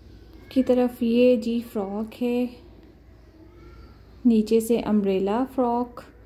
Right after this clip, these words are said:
और इस पे भी, इस पे golden color का फीता यूज़ किया गया है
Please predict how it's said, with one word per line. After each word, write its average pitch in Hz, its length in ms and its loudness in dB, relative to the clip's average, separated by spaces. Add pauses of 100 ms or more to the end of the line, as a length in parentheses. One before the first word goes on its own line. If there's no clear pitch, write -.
(440)
और 196 800 0 (460)
इस 214 140 -2
पे 226 160 2
भी, 254 240 4 (420)
इस 247 120 0
पे 285 140 4
golden 220 520 4
color 254 280 2
का 262 140 0
फीता 233 360 -4
यूज़ 226 360 0
किया 220 300 0
गया 220 260 2
है 233 340 0